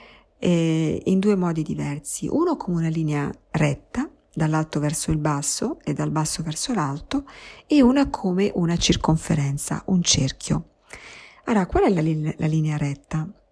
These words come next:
È proprio questa esperienza, questa preghiera sacerdotale, cioè il fatto che Gesù è in mezzo tra il Padre e noi. Quindi Gesù congiunge, lui prega il Padre per noi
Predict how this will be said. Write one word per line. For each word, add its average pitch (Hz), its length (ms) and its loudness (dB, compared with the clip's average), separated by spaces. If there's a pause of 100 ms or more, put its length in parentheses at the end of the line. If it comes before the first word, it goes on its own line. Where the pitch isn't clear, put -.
(200)
È 285 80 0
proprio 294 240 6
questa 190 240 0
esperienza, 180 680 0
questa 180 300 -4
preghiera 170 360 2
sacerdotale, 160 760 -4
cioè 170 160 -2
il 180 40 -2
fatto 285 460 -6
che 175 400 -2 (400)
Gesù 226 500 2
è - 120 -2
in 185 200 2
mezzo 185 580 -2
tra 175 320 -2
il 233 200 -2
Padre 180 560 -2
e 170 100 -2
noi. 151 460 -2 (720)
Quindi 202 260 4
Gesù 240 340 2
congiunge, 190 680 2
lui 233 160 4
prega 208 320 0
il 170 100 -4
Padre 294 480 -2
per 180 300 0
noi 160 420 0